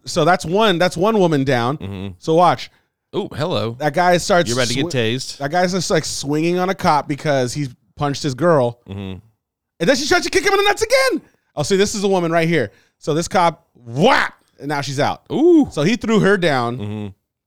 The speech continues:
Speaker 1: and she is out cold. Out cold. So what happens is,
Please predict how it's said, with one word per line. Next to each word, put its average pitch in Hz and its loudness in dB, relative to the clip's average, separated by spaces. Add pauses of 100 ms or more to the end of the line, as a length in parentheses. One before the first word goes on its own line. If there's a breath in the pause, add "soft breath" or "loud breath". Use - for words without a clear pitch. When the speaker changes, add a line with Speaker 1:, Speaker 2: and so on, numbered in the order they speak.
(120)
Speaker 1:
and 135 -4
she 185 -2
is 143 2
out 151 2
cold. 127 -6 (840)
Out 156 2
cold. 131 -2
So 160 -2
what 160 2
happens 208 0
is, 170 -4